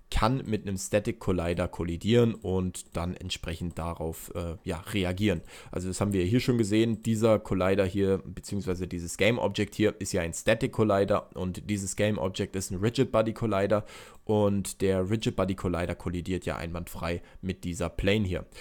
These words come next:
Deswegen, ähm, das funktioniert schon mal einwandfrei. Aber das wollte ich nur mal erwähnt haben, denn wenn man jetzt einen Static Collider bewegt zur Laufzeit,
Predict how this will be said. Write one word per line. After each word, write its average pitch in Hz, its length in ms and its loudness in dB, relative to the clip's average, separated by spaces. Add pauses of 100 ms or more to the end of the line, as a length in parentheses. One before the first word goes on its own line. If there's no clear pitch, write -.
(160)
Deswegen, 120 560 6
ähm, 95 240 0
das 104 220 0
funktioniert 95 500 -2
schon 90 120 -4
mal 85 100 -4
einwandfrei. 82 640 -8 (260)
Aber 123 180 0
das 156 160 2
wollte 143 160 6
ich 117 80 -2
nur 143 120 4
mal 127 160 2
erwähnt 135 420 0
haben, 131 400 0
denn 113 340 -2
wenn 113 160 0
man 113 220 0
jetzt 101 280 -4
einen 95 200 -2
Static 156 460 2
Collider 80 560 -2 (340)
bewegt 113 400 4
zur 107 160 2
Laufzeit, 101 560 0